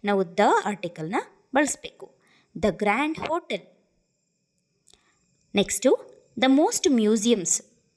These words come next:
ಮ್ಯೂಸಿಯಮ್ಸ್ ಹೆಸರುಗಳನ್ನ ಬಳಸಬೇಕಾದ್ರೂ ಕೂಡ ನಾವು the ಆರ್ಟಿಕಲ್ನ ಬಳಸಬೇಕು. ಎಕ್ಸಾಂಪಲ್, the ವಿಶ್ವೇಶ್ವರಯ್ಯ ಮ್ಯೂಸಿಯಮ್ಸ್. ಹಾಗಾದ್ರೆ ಯಾವ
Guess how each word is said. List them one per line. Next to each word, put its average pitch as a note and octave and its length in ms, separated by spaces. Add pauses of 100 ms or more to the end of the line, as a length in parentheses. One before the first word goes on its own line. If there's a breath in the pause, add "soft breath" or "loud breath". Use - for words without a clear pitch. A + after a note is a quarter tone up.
(120)
ಮ್ಯೂಸಿಯಮ್ಸ್ F4 640
ಹೆಸರುಗಳನ್ನ G3+ 720
ಬಳಸಬೇಕಾದ್ರೂ E3 720
ಕೂಡ E3 240 (500 loud breath)
ನಾವು F#3+ 200
the F#3 180 (160)
ಆರ್ಟಿಕಲ್ನ F#3+ 460
ಬಳಸಬೇಕು. B3+ 600 (280)
ಎಕ್ಸಾಂಪಲ್, F3 540 (380 loud breath)
the F#3+ 100
ವಿಶ್ವೇಶ್ವರಯ್ಯ F#3 760 (420 soft breath)
ಮ್ಯೂಸಿಯಮ್ಸ್. C4+ 560 (280)
ಹಾಗಾದ್ರೆ G3 540 (460 loud breath)
ಯಾವ A3 280